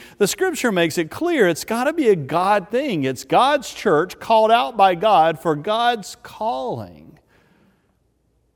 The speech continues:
So to discern, to discern God's vision and not to decide how to use God to promote our vision or our agenda.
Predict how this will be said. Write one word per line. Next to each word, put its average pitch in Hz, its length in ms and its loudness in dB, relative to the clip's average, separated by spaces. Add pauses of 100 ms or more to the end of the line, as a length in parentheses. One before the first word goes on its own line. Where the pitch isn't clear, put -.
So - 280 -8
to 170 160 -8
discern, 180 560 -4
to 196 100 0
discern 247 580 0 (800)
God's 233 500 -2
vision 143 880 0 (500)
and 180 300 0
not 262 420 -2
to 190 140 -2
decide 151 880 2
how 185 320 -2
to 190 100 2
use 196 560 -2
God 165 720 2 (260)
to 262 120 -6
promote 247 420 2
our 311 220 4
vision 127 420 -2
or 175 160 2
our 254 320 -4
agenda. 247 680 -10